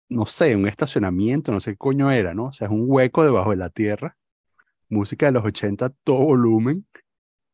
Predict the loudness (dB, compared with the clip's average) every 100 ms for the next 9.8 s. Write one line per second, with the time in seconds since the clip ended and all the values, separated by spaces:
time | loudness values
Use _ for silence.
0 | _ _ _ _ _ _ _ _ _ _
1 | -2 0 0 -2 -2 0 0 0 0 0
2 | 0 -2 -2 -2 -4 -6 -6 -6 -4 -6
3 | -6 -6 -6 -4 -4 -4 -6 -4 -4 -4
4 | -2 -2 0 0 0 0 -4 -4 -6 -6
5 | -6 -4 -6 -8 -16 -20 -20 _ _ 0
6 | 2 2 2 4 4 4 2 0 _ -6
7 | -2 0 0 -2 -8 -10 _ _ _ _
8 | -2 -2 0 -2 -2 0 0 2 0 -2
9 | -8 -20 _ _ _ -10 -10